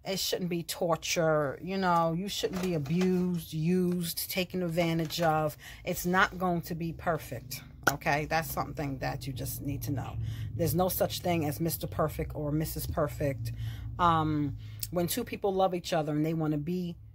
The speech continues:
with each other, they're gonna do what it takes to put in that work. So how, the question was, how did you learn to trust again? Okay. After I separated from the narcissist, um, and I, I don't know if I started saying this when I said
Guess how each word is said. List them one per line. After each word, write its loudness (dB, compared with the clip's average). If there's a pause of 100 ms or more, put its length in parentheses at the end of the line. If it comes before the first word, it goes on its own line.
(260)
with -2
each -2
other, 2
they're 4
gonna 4
do 2
what 2
it -6
takes -2
to 0
put -4
in 2
that -4
work. -8 (1400)
So 8
how, 8
the -8
question -2
was, 2
how 2
did -6
you -10
learn -4
to -12
trust -6
again? -12
Okay. -10 (320)
After 6
I 8
separated -2
from -4
the -4
narcissist, -4 (100)
um, -2 (520)
and -4
I, -2
I 0
don't -6
know -2
if -6
I -2
started -2
saying -2
this -6
when 0
I 0
said -4